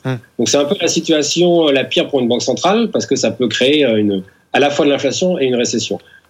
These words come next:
Speaker 2: Donc, moi, je pense pas que la Banque centrale européenne va, euh, monter ses taux de manière agressive.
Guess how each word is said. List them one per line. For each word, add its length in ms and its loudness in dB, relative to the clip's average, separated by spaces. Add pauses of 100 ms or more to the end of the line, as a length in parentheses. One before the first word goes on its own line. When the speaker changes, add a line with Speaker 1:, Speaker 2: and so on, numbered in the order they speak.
Speaker 2:
Donc, 180 0
moi, 240 2
je 100 2
pense 300 -2
pas 220 0
que 100 -2
la 60 0
Banque 180 -2
centrale 300 -2
européenne 560 0
va, 560 0
euh, 580 0
monter 320 2
ses 140 0
taux 100 -2
de 60 2
manière 220 2
agressive. 520 -2